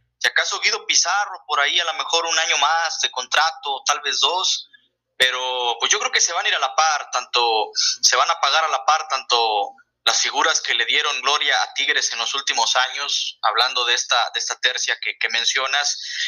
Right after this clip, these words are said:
y el propio entrenador. Pero sí es preocupante también lo que señalas, ese castillo de naipes que se ha convertido el equipo y donde no hay una base sólida desde la defensa.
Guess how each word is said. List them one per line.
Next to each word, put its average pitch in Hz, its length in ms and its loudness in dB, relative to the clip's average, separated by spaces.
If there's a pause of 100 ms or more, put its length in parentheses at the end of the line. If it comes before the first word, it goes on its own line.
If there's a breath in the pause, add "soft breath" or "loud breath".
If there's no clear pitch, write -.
y 127 80 2
el 123 120 0
propio 143 300 0
entrenador. 139 600 0 (460)
Pero 143 200 2
sí 190 180 0
es 202 140 -2
preocupante 185 640 -2
también 165 340 0 (180)
lo 135 140 0
que - 120 -2
señalas, 147 920 0
ese 147 380 2
castillo 156 460 0
de 131 80 0
naipes 151 360 -2
que 190 120 -4
se - 100 2
ha 147 80 -2
convertido 139 480 0
el 143 100 2
equipo 156 380 -2
y 151 40 0
donde 123 300 0
no 127 120 2
hay 147 120 -4
una 147 160 0
base 139 300 0
sólida 143 500 0
desde 107 260 -2
la 110 120 2
defensa. 175 520 -2